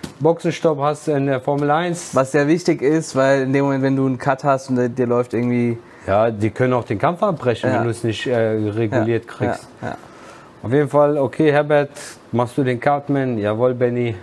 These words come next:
Speaker 2: Mhm.
Speaker 1: gerne."
Speaker 2: Mhm.
Speaker 1: Herbert und Damian, wir laufen rein, geile Musik, Adrenalin
Speaker 2: Mhm.
Speaker 1: schießt durch den ganzen Körper,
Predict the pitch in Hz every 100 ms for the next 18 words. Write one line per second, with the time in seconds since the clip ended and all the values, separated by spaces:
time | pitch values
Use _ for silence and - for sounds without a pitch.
0 | - 113 113 117 - 113 113 107 92 123
1 | 123 - - - - - - - - -
2 | - - 139 139 127 127 123 147 160 156
3 | 160 143 - - - - 117 113 127 120
4 | 120 131 156 156 135 - - - - -
5 | - - - - - 117 120 120 113 110
6 | 120 123 117 - - - - 101 104 107
7 | 113 110 113 123 120 127 113 - - -
8 | - - - - - 110 104 107 113 107
9 | 107 - 120 113 120 107